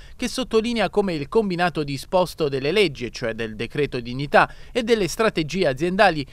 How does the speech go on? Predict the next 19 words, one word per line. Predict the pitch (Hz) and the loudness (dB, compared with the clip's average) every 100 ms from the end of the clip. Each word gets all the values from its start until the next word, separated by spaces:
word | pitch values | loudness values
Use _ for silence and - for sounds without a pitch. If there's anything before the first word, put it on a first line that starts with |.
| - | -14
faccia | - 262 - 202 | 0 0 2 0
sì | - 220 | 0 -2
che | 180 | -2
un | 147 | -2
esercito | 135 208 196 - 160 143 | 2 4 4 2 -2 -2
di | 135 | 0
lavoratori | 135 131 143 139 196 147 | 0 2 2 2 2 0
e | |
di | 127 | -2
annesse | 120 151 156 175 | -2 -4 -4 -4
famiglie | - 151 202 160 131 - - | -2 -2 0 -2 -2 -8 -2
debba | 214 220 190 | 0 4 4
periodicamente | - 226 202 196 196 208 202 185 | 4 2 2 0 0 0 -2 -4
subire | - 165 127 123 | -4 -6 -6 -4
un | 135 | -2
danno | 143 127 117 | 0 0 -2
materiale | 131 226 - 185 123 90 107 | 2 2 2 0 0 -4 -4
e | 147 | 0
morale. | 190 147 78 95 95 | 2 2 0 -6 -10